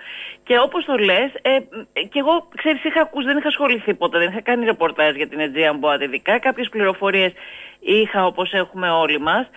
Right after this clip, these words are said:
Αλλά, εντάξει, δεν μπορείς να ξέρεις,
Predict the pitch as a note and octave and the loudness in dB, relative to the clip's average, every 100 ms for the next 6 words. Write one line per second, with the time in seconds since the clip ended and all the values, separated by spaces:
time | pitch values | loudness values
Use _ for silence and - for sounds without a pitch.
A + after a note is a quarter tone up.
0 | - - - - - E4 F4 F4 F4+ F4 | -20 -18 -18 -8 0 2 4 2 2 0
1 | - B3 G3 F#3+ A#3 A3+ A3 F#3+ E3+ - | 0 0 0 -2 0 2 0 -2 -6 -2
2 | F3 D3+ E3+ | 2 2 0